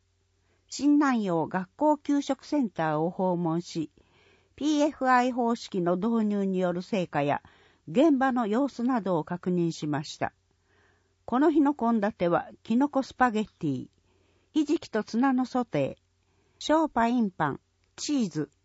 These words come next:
牛乳でした。写真が四枚あります。一枚目、調理場。説明。台の上に大きな鍋がたくさん置いてあります。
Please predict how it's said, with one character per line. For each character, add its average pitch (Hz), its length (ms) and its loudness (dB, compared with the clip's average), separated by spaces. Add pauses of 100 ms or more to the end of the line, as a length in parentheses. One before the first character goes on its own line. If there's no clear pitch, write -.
(160)
牛 269 280 4
乳 254 200 2
で 190 140 0
し - 140 -14
た。 - 160 -12 (840)
写 254 100 0
真 302 280 2
が 269 100 0
四 254 280 0
枚 170 260 -2
あ 156 80 -6
り 156 140 -6
ま 156 160 -4
す。 - 300 -20 (380)
一 190 260 -2
枚 247 240 0
目、 196 200 -4 (580)
調 254 320 2
理 214 140 -4
場。 180 200 -2 (880)
説 247 320 -4
明。 208 320 0 (640)
台 277 260 2
の 208 200 0
上 180 160 0
に 175 120 0
大 285 220 0
き 226 140 -4
な 202 120 0
鍋 160 340 -2
が 147 220 -2
た 190 120 -8
く - 100 -20
さ 254 180 -2
ん 214 60 -2
置 180 180 -4
い 170 40 -6
て - 120 -6
あ 160 100 -2
り 151 120 -4
ま 147 160 -4
す。 - 280 -20